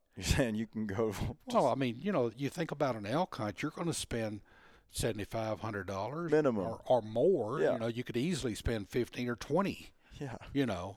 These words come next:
Speaker 2: uh,
Speaker 1: There's
Speaker 2: so
Speaker 1: a couple ranches,
Speaker 2: and to think
Speaker 1: uh,
Speaker 2: about, you gotta
Speaker 1: around
Speaker 2: think about
Speaker 1: here.
Speaker 2: that at elk hunt too. If you s-, if you spend seventy-five hundred, you're probably hunting, uh, not out of a ranch, but probably on national forest land or whatever, which means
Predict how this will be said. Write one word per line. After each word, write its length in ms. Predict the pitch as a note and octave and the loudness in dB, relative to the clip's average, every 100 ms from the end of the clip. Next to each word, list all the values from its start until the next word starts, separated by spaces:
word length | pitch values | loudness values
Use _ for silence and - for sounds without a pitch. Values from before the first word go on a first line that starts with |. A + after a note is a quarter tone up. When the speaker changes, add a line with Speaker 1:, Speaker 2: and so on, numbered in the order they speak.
| - | -8
Speaker 2:
uh, 360 | C3+ A#2 A2 G#2+ G2+ | -2 0 2 0 -2
Speaker 1:
There's 140 | A#2+ | 0
Speaker 2:
so 120 | C3 | 4
Speaker 1:
a 40 | A#2+ | 4
couple 220 | C3+ A#2+ | 4 2
ranches, 520 | B2 C#3+ C3 - C3 | 2 0 -2 -2 0
Speaker 2:
and 140 | D#3 | 2
to 60 | D3+ A#2+ A#2 | 6 8 8
think 160 | A2+ | 6
Speaker 1:
uh, 0 | |
Speaker 2:
about, 280 | F#3+ E3 D3 | 6 4 4
you 100 | C#3+ | 2
gotta 160 | G#3 A3 | 2 4
Speaker 1:
around 160 | C3+ | 2
Speaker 2:
think 120 | G#3+ F3+ | 2 2
about 300 | E3+ C#3+ - | 4 2 2
Speaker 1:
here. 260 | A2+ A2+ - - | -2 -4 -4 -2
Speaker 2:
that 160 | B2+ | 0
at 80 | B2+ | 2
elk 240 | D#3 D#3 | 2 0
hunt 260 | - G2 F#2 | -4 -4 -4
too. 180 | - C3 | 0 2
If 160 | F#2+ D3 | 2 -4
you 80 | F3 | -6
s-, 160 | - - | -8 -8
if 260 | - G#2+ F#3 | -8 -6 -4
you 120 | G3+ | -4
spend 360 | - F#3 E3 | -4 -6 -4
seventy-five 640 | - D#3 C#3 A#2+ C3 B2+ A2 | 0 2 2 -2 -4 -4 -4
hundred, 300 | D3+ C3+ F#2+ | -4 -6 -6
you're 120 | G2+ | -8
probably 680 | - D#3 E3 A#2 - G#2 G#2 | -6 -8 -8 -10 -6 -6 -4
hunting, 500 | C#3 B2+ A2+ G#2 F#2+ - - - - - - | -2 0 -2 -6 -10 -20 -20 -20 -20 -18 -10
uh, 340 | A#2+ G#2+ G2+ | -6 -4 -4
not 400 | G2 G#2+ C3 F3 | -6 -2 0 0
out 200 | D3+ D3+ | -2 -2
of 80 | C3+ | -2
a 40 | A2 | -6
ranch, 640 | G#2 C3 D3 F#2 - - | -2 0 0 -4 -8 -6
but 220 | A2 G2 | -6 -6
probably 560 | - C3 D#3+ B2+ A2 G#2 | -2 0 0 0 -2 -4
on 160 | G2+ | -6
national 460 | G2+ A2+ A2 - F#2+ | -4 -4 -4 -6 -8
forest 480 | - B2+ C#3 A#2 - | -6 -2 -2 -2 -4
land 260 | G2 G2 | -8 -8
or 80 | F#2+ | -8
whatever, 460 | G2 G2+ G2 F#2+ G2 | -8 -6 -6 -6 -8
which 280 | G2 G#2 C3+ | -10 -10 -6
means 360 | B2+ B2 - | -4 -4 -6